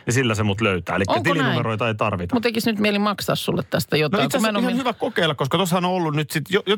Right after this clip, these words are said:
Speaker 1: jostain syystä niin, äh, mun mielestä se oli viidensadan euron siirroissa on ollut jotain ongelmia.
Speaker 2: Tsekataanko me nyt, että toimiiko?
Speaker 1: Pistä siitä nyt ihan kokeilun vuoksi viisisataa euroa
Speaker 2: Akille.
Speaker 1: mulle, niin, niin katsotaan, että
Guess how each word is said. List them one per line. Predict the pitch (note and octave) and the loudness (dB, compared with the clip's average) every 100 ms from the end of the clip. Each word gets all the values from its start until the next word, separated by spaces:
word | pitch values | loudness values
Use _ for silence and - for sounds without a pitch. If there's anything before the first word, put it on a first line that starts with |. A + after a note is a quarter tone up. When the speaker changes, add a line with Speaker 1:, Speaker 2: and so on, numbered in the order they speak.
| - | 0
Speaker 1:
jostain | G#3 - C#3+ G#2+ | -2 2 0 2
syystä | B2 G#2+ - | 2 0 2
niin, | A2+ A#2 A2 | 2 2 2
äh, | A2+ G2 E2 - - - - | 0 -2 -4 -4 -6 -8 -12
mun | - _ _ _ - | -14 _ _ _ 0
mielestä | B2+ G#2+ | 2 2
se | B2+ | 2
oli | B2+ - - | 0 -2 -2
viidensadan | E3+ D3 A2 G#2+ G2+ G2+ | 0 2 0 2 2 2
euron | G2 F#2+ F#2+ | 2 0 -2
siirroissa | - G#2+ G2+ F#2 - A2 | 0 0 2 0 0 0
on | G#2 | 2
ollut | G2+ F#2+ | 0 0
jotain | B2 G#2 G2 G2 | -2 0 2 2
ongelmia. | G2+ F#2+ E2 F3 D#3+ | 2 0 -2 -2 0
Speaker 2:
Tsekataanko | G#3+ F3 D#3+ C#3 C#3+ D3 | 0 2 2 0 0 0
me | |
nyt, | C#3 C3 | 0 0
että | C3 - | -4 0
toimiiko? | C#3+ B2+ D3 B2+ C#3 - - | 0 0 0 0 -2 -2 -2
Speaker 1:
Pistä | B3 D4 | 0 2
siitä | A#3+ A3 G3 | 2 2 0
nyt | E3 - - - | -2 -6 -10 0
ihan | F#3 E3+ | 2 2
kokeilun | G3+ G#3 D#3 C3 A#2 A2 | 0 0 2 2 2 2
vuoksi | G#2+ G2+ G#2 - - A#2+ | 2 0 -2 -8 -6 0
viisisataa | C3 A#2+ A2 G2 G2+ | 2 2 0 2 2
euroa | F#2+ F#2+ F#2 F2+ - - _ - - | 2 0 -2 -4 -10 -20 _ -20 -8
Speaker 2:
Akille. | E3+ D#3+ C#3 C#3 | -2 2 2 2
Speaker 1:
mulle, | A#2+ A2+ F#2+ - _ G#2 | 0 -2 -6 -14 _ 0
niin, | A2 G#2+ - | 2 2 0
niin | A2+ G#2 | 0 0
katsotaan, | D3+ D3+ B2 - G2+ F#2 | 0 0 0 0 0 2
että | F#2 - | -2 -2